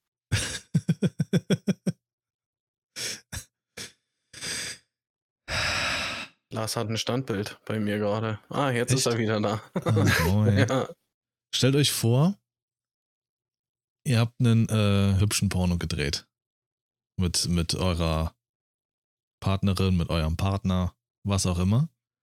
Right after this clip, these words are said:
Speaker 1: Schön ein Filmchen. Würdet ihr lieber,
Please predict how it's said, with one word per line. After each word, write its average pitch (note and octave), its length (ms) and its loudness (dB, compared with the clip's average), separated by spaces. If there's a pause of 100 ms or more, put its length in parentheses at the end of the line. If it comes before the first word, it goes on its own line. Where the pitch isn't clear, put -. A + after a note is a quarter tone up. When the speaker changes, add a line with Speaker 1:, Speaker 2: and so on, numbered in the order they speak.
(800)
Speaker 1:
Schön G#2+ 300 4
ein G2 100 4
Filmchen. G2+ 640 2 (2500)
Würdet C#3+ 360 4
ihr A#2 80 2
lieber, A2+ 480 2